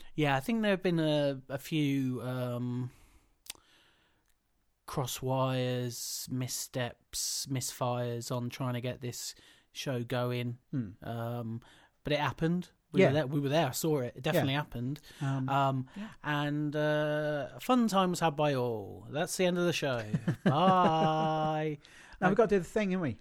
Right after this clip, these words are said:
Speaker 1: Oh yeah, love the graps.
Speaker 2: Yeah, three
Speaker 1: Mm,
Speaker 2: things.
Speaker 1: love the graps, not my graps. Love the graps, not my graps. Um, we do love the graps. Do three things that we loved. Not the, not my graps.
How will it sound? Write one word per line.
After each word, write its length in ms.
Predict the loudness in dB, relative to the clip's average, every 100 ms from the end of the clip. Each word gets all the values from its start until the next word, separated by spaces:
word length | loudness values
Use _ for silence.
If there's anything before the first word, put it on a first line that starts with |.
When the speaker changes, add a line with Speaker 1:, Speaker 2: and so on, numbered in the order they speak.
| -12 -8
Speaker 1:
Oh 60 |
yeah, 220 | -4 -4 -4
love 180 | -6 -4
the 80 |
graps. 840 | -2 -2 -2 _ -12 -6 -4 -2 -2
Speaker 2:
Yeah, 160 | -2 -4 -8
three 280 | 0 0
Speaker 1:
Mm, 40 | 2
Speaker 2:
things. 220 | 0 2
Speaker 1:
love 180 | 2 2
the 80 | 2
graps, 320 | 2 0 -4
not 140 | -4
my 120 | -2 -2
graps. 420 | -4 -4 -8 -8
Love 140 | -6
the 60 | -4
graps, 300 | -6 -6 -8
not 100 | -8
my 120 | -6
graps. 460 | -6 -8 -10 -14 -16 -16 -20 -20 -8
Um, 440 | -4 -2 -4 -6 -6
we 120 | -6
do 200 | -2 0
love 160 | 0 0
the 80 |
graps. 440 | 4 4 2 -12 -6
Do 140 | -6
three 320 | -4 -2 -2
things 380 | -4 -4 -4 -4
that 100 | -6
we 360 | -6 -4 -6 -4
loved. 400 | -4 -4 -6 -16 -20 -20 -20 _ -10
Not 200 | -8 -6
the, 140 | -10 -8
not 180 | -6 -4
my 120 | -6
graps. 560 | -4 -4 -6 -12 -12